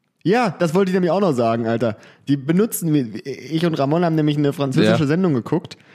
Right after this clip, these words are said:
Speaker 1: und die benutzen nicht, wenn die was abkürzen zum Chatten, benutzen die nicht lol, sondern M D R für M-, Mouet de Rigolet oder sowas, Sterbe
Speaker 2: Moer,
Speaker 1: vor Lachen
Speaker 2: Mo-,
Speaker 1: oder so
Speaker 2: Moer,
Speaker 1: Scheiß.
Speaker 2: glaub ich, ja.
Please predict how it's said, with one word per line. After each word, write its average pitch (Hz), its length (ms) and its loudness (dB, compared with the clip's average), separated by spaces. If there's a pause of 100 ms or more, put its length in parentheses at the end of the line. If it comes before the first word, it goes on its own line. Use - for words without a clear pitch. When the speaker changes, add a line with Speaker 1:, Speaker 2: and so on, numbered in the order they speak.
(220)
Speaker 1:
und 147 220 -2
die 160 80 2
benutzen 175 540 2
nicht, - 400 -2 (400)
wenn 156 160 2
die 165 160 2
was 151 160 -2
abkürzen - 520 -2
zum 139 180 -2
Chatten, 175 480 -2 (100)
benutzen 143 440 0
die 143 120 2
nicht 175 340 -2 (100)
lol, 135 420 2 (560)
sondern 143 340 0
M 160 480 0
D 147 220 2
R 139 420 -2
für 120 460 0 (340)
M-, 131 420 -2 (420)
Mouet 147 600 0 (320)
de 147 260 2 (180)
Rigolet 143 720 2
oder 117 280 -2
sowas, 113 280 -2
Sterbe - 280 2
Speaker 2:
Moer, 113 120 2
Speaker 1:
vor 123 120 0
Lachen - 280 0
Speaker 2:
Mo-, - 80 2
Speaker 1:
oder - 160 0
so 98 60 0
Speaker 2:
Moer, 101 160 2
Speaker 1:
Scheiß. 98 140 0
Speaker 2:
glaub 78 200 2
ich, 76 160 -2
ja. 85 240 -2